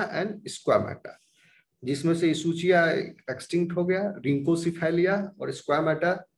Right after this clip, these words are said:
लिविंग था। rhynchocephalia में बहुत ही, देखते जाइए, ये recap भी होते जाएगा आपको। rhynchocephalia में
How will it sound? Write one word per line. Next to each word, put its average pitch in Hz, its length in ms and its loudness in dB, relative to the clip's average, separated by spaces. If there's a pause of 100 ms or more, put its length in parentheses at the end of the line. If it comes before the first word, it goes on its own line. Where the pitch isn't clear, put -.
(120)
लिविंग 160 420 0
था। 196 240 -2 (420)
rhynchocephalia 170 880 4
में 165 140 4
बहुत 165 320 0
ही, 196 180 -4 (1700)
देखते 123 300 -4
जाइए, 139 440 -4 (1040)
ये 117 100 -4
recap 123 340 2
भी 127 140 -2
होते 131 280 0
जाएगा 131 280 2
आपको। 156 380 -6 (640)
rhynchocephalia 170 840 4
में 240 360 -4